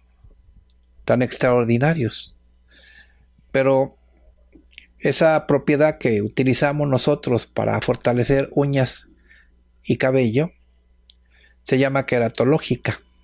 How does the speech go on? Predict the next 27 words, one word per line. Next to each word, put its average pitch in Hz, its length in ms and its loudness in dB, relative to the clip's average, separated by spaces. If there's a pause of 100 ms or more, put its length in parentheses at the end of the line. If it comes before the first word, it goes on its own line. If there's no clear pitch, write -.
Es - 100 -10
una 131 140 0
acción 127 260 -2
terapéutica. 123 880 -2 (1040)
Es 143 160 -2
reconstituyente 147 840 0
de 135 120 2
la 135 160 0
queratina, 151 540 2
un 147 120 0
componente 143 680 0
que 127 100 -2
tiene 120 260 -2
el 110 120 -2
cabello. 139 460 -2 (1080)
Aumenta 143 400 0
la 135 120 4
resistencia 139 580 0
capilar 143 520 0 (220)
y 131 120 0
es - 120 -4
un 113 180 0
tónico. 135 580 -2 (1160)
Todos 165 280 2
esos - 200 0
atributos, 156 800 2
pues, - 520 -2